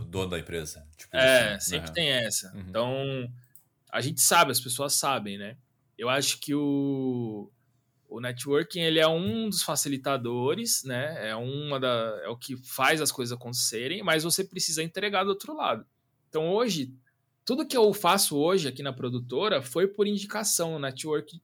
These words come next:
Speaker 2: é, básico, assim, alguém me conheceu, indicou, indicou, indicou, e a maioria das coisas que eu faço aqui,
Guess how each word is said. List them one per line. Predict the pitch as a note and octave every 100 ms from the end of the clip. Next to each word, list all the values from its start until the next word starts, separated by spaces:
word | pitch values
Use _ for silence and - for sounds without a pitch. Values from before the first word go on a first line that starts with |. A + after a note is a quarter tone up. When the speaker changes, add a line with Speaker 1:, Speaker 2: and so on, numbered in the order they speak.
| _ _ _ -
Speaker 2:
é, | C3+ D3+ C#3+ C#3 C3 C3+
básico, | D3+ F#3 C#3+ B2+
assim, | A#2 - A#2
alguém | A#2+ B2+ C#3 C#3+ -
me | C3+
conheceu, | B2+ C#3 C#3 - E3
indicou, | D3+ B2+ B2+ C#3
indicou, | C#3 C#3+ C#3
indicou, | C#3 D#3 C#3+ C#3+
e | D#3+ F3+
a | F3+
maioria | E3+ G3+ A3
das | A3
coisas | A3 F#3+
que | F#3+
eu |
faço | E3+ E3 D#3+
aqui, | - D3 F3